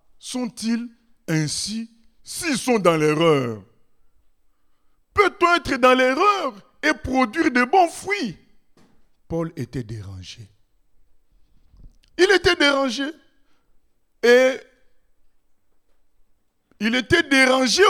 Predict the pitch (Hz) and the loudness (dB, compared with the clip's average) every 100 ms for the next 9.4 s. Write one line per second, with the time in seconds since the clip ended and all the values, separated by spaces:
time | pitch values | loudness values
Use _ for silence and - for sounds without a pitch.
0 | 294 202 - 190 226 - _ _ _ _ | 4 2 -4 -8 -10 -14 _ _ _ _
1 | _ _ - 165 - 160 - 143 110 165 | _ _ -14 -12 -8 -10 -8 -10 -4 -4
2 | 160 127 156 226 _ _ _ _ _ _ | -4 -8 -8 -10 _ _ _ _ _ _
3 | - 359 359 240 196 214 180 269 202 - | -8 -6 -2 -2 -2 -6 -4 -2 -4 -4
4 | 175 160 - 269 339 - - 202 254 269 | -4 -4 -4 -6 -6 -16 -10 -2 -2 0
5 | - 240 214 269 349 349 302 339 427 _ | 2 2 2 -2 -4 -4 -4 -4 -10 _
6 | _ _ _ _ - 143 147 233 262 240 | _ _ _ _ -12 -8 -2 -2 0 0
7 | 254 - - _ _ _ _ _ _ _ | -2 -4 -16 _ _ _ _ _ _ _
8 | _ - 311 311 233 233 311 269 262 269 | _ -8 -4 -4 -4 -4 -2 2 2 0
9 | 403 415 339 - | -2 -2 -2 -8